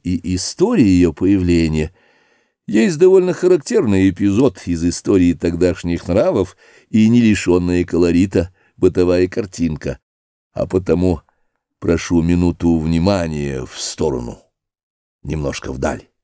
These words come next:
от орла, в края еще более теплые, к тихоструйной реке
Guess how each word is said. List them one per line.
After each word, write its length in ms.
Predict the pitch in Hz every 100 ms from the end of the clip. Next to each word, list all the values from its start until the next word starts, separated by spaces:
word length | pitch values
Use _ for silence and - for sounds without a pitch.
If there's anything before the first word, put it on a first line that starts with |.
| _
от 160 | - -
орла, 360 | 62 64 - _ _ _ _ _ _
в 80 | -
края 280 | 71 71
еще 300 | 69 - -
более 240 | 69 69 65
теплые, 800 | - - 98 131 - 87 80 73 _ _ _
к 80 | -
тихоструйной 960 | - - - - 101 127 170 165 143
реке 600 | 120 120 - 95 110 95